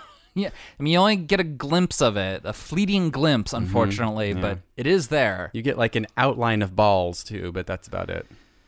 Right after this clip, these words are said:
Speaker 1: Yeah, a little scrote, a little
Speaker 2: Yeah.
Speaker 1: scrote action.
Speaker 2: So I'll, I'll do the cha-ching for that.
Speaker 1: <laughs> I will say it's nice to see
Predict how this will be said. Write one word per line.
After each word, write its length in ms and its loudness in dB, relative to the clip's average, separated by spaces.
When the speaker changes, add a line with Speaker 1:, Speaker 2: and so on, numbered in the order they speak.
Speaker 1:
Yeah, 500 -6
a 60 -8
little 160 -2
scrote, 600 0
a 140 -14
little 160 -6
Speaker 2:
Yeah. 140 -4
Speaker 1:
scrote 240 2
action. 500 -2
Speaker 2:
So 260 -8
I'll, 160 -6
I'll 80 0
do 100 -2
the 120 -2
cha-ching 400 -8
for 140 -6
that. 260 0
Speaker 1:
<laughs> 440 -8
I 100 4
will 160 6
say 280 2
it's 240 -4
nice 360 -2
to 120 -10
see 680 -6